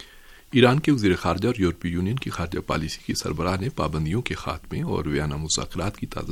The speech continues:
ترین صورتحال پر تبادلہ خیال کیا ہے۔ پاکستان کے سیکیورٹی اداروں نے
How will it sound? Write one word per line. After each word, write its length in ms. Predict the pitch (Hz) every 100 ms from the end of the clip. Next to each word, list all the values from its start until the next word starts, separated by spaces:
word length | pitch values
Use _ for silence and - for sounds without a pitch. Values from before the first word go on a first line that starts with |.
| 80
ترین 180 | 98 104
صورتحال 500 | - 85 - 95 98
پر 160 | - -
تبادلہ 420 | - 101 85 - - -
خیال 300 | - - - -
کیا 220 | - -
ہے۔ 100 | - - - - - - - - - - - - - - - - -
پاکستان 380 | 127 - 147 151
کے 100 | -
سیکیورٹی 480 | - 117 98 101
اداروں 280 | 95 95 120
نے 200 | 117 139